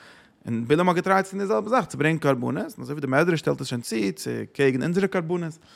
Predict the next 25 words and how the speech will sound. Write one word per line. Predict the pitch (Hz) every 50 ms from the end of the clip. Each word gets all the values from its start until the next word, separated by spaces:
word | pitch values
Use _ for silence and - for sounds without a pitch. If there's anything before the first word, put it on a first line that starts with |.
| - - - - - - _ -
Und | - 165 165 165 170 - - _ _ _ _ _ _ _ _ _ _ _ _ _ _ _ _ _ _ - - _ -
durch | 131 139 151 170 151
dem | 135 135 123 127 131
hat | 135 -
er | 131
gesagt, | 120 135 131 127 - _ -
man | - - 123 127
hat | 131 123
sich | 127 127
gesagt, | 139 139 143 147 147 147
wie? | 190 311 285
Und | 247 - _ -
wenn | 127 127 135
man | 131 127 120
sich | 127 143 170 160 -
gesagt | - 143 139
hat, | 139 147 143 135 - 131 120 117
weiß | 131 131 123 -
nicht, | 123 113
was | 110 110
er | 123 127 131
gesagt | 120 117 117 113 -
hat, | 120 113 139 180 202 208 285
aber | 165 127 135 143
der, | 135 139 131 123 117